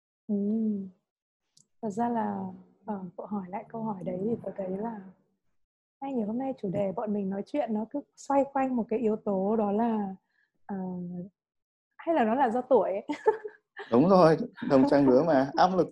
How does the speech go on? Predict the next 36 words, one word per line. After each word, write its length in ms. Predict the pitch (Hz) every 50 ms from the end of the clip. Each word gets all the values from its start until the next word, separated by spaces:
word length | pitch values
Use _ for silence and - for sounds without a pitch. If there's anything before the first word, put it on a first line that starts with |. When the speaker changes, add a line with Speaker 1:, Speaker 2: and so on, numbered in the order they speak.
| - -
Speaker 2:
đồng 200 | - 143 131 120
trang 200 | 117 143 139 135
lứa, 200 | 135 127 127 139 147 - - -
đúng 100 | 139 143 - -
chủ 100 | 175 143
đề 180 | 123 131 127
luôn. 360 | 127 139 143 143 139 - - - _ _ _ _ _ - - - - 285 - _ _ _ _
Speaker 1:
À, 380 | _ 294 247 226 220 220 220 214 214 -
tớ 260 | 220 214 214 220 247 277
thì, 180 | 285 262 240
ờ, 120 | 226 220 214 208 202 196
nhiều 400 | 190 190 190 196 208 226 226 226
năm, 240 | 240 269 277 285 277 - _ _ _
khoảng 140 | 226 208 175 170 165 - _ _ _ _ _ _ _ _ _ _ _
năm, 140 | 285 302 294
sáu 140 | - 294
năm 140 | 294 311 302
về 100 | 277 240
trước 320 | 214 - 294 294 320 349 - - _ _ _ _
thì 180 | 247 220 214 208 208 196
bắt 100 | 254 285 294
đầu 420 | 269 240 226 214 202 190 180 - _ -
bị 140 | 233 240 -
áp 180 | - 302 - -
lực 120 | 262 226 - - _
bởi 280 | - 196 202 202 208 185 165 - _
gia 160 | - - 240
đình. 340 | 240 220 220 202 190 175 170 165 - _ _ _ _ _
Không 120 | _ 320 320
phải 80 | 262
bố 160 | 202 190 190 196
mẹ, 300 | 220 262 262 233 - - -
bố 120 | 190 190 190
mẹ 180 | 226 247 - -
tớ 80 | 208 190
khá 100 | - 202